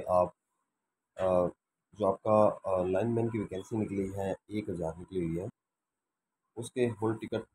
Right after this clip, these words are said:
कैसे आपको download करना है, पूरी process आपको इस video में बताई जाएगी। ठीक है दोस्तों, जैसे कि आपको पता है कि साउथर्न पावर डिस्ट्रीब्यूशन कंपनी of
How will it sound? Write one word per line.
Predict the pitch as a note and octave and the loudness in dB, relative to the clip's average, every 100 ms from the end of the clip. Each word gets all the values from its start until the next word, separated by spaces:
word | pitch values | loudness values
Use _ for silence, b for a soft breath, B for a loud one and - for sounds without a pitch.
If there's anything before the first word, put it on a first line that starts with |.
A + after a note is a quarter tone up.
| _ | _
कैसे | G2 F#2+ G#2 | -8 -4 -4
आपको | - G2+ | -4 -4
download | F2 F2+ F#2+ F#2+ | 0 2 0 -2
करना | F#2+ F#2 F#2 | -4 -4 -4
है, | F#2 F#2 - _ _ _ - | -4 -8 -12 _ _ _ -4
पूरी | B2 C3 | -2 0
process | A2 G2+ G#2+ G#2 | 0 2 0 2
आपको | G2+ F2+ F#2+ | 2 2 0
इस | F#2 F#2 | 0 -2
video | F2+ F#2+ | 0 0
में | F#2 | -2
बताई | E2+ E2+ | -2 -2
जाएगी। | E2 E2+ E2+ F#2+ - _ _ _ _ _ _ _ _ - | 2 0 0 -4 -12 _ _ _ _ _ _ _ _ -4
ठीक | B2 | 0
है | |
दोस्तों, | A#2+ A#2 A#2 | 0 0 -2
जैसे | A2+ A2+ C#3 | 0 -2 0
कि | C#3 | 0
आपको | - A#2 | 2 0
पता | G#2+ A2 | 2 2
है | A2 | 2
कि | A#2+ | -2
साउथर्न | - G2 G2 B2 B2 | 2 2 4 0 4
पावर | A2 A2 | 6 6
डिस्ट्रीब्यूशन | G#2+ G#2+ A2 A2 A2+ | 4 -4 -6 -6 -4
कंपनी | G#2 F#2+ G#2+ | -4 -2 0
of | G#2 | 0